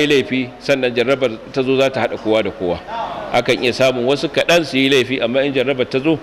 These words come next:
ta game kowa da kowa. Mun ga dai abin da ya faru da, da sahabban Annabi sallallahu alaihi wa sallam a ranar Uhud, a yakin Uhud. Wasu ne daga cikinsu suka saba wa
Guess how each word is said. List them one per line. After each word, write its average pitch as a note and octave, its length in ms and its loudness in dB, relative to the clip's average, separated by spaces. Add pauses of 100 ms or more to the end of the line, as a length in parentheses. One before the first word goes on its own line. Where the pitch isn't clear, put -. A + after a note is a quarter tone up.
(440)
ta A2+ 80 4
game C3 320 4
kowa C3+ 320 6
da - 60 0
kowa. A2 260 0
Mun C#3 160 -2
ga D3 80 2
dai C#3+ 160 4
abin B2 240 0
da A#2 80 2
ya A#2+ 80 0
faru A#2 320 2 (560)
da, - 220 0
da G#2 100 0
sahabban A2 400 0
Annabi A#2 320 0
sallallahu A#2 480 2
alaihi A2+ 240 2
wa G#2+ 160 2
sallam A2 320 0
a F2+ 80 2
ranar A2+ 320 2
Uhud, A2+ 480 -2
a G#2+ 240 4
yakin A#2 240 -2
Uhud. B2 240 0 (320)
Wasu D3+ 240 4
ne E3+ 80 4
daga B2+ 240 2
cikinsu D#3 320 0
suka C3+ 220 0
saba C#3 420 4
wa G2 140 4